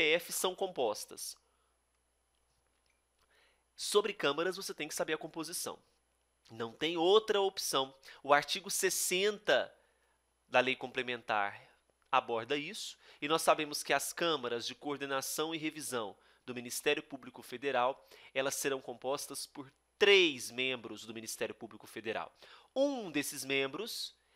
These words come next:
é indicado pelo Procurador-Geral da República. Dois, pelo Conselho Superior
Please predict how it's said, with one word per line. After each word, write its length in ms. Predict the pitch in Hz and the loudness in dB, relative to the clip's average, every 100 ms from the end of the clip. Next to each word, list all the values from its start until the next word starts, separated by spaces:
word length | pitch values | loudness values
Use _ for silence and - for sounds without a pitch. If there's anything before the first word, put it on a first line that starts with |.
| - | -2
é 80 | 147 | 2
indicado 640 | 147 143 143 - 123 135 160 | 2 0 -6 2 4 4 -2
pelo 420 | - 143 151 190 | -2 0 0 -2
Procurador-Geral 1120 | - 190 202 - 175 139 135 156 151 147 123 | -6 2 2 2 2 2 0 -6 -2 -2 -2
da 80 | 120 | -2
República. 640 | 123 - 127 110 95 98 - _ - - _ | -8 -12 -14 -14 -14 -16 -18 _ -20 -20 _
Dois, 1080 | 127 190 190 190 196 220 262 - - - - _ _ _ _ _ _ _ | 4 8 10 10 8 8 4 -2 -2 -4 -10 _ _ _ _ _ _ _
pelo 200 | 151 147 | 2 2
Conselho 840 | 139 135 127 - - 143 165 185 202 | -2 -8 -6 -4 0 2 4 2 -4
Superior 920 | - 170 - 156 151 127 131 160 | -10 -6 0 0 0 -6 -4 -6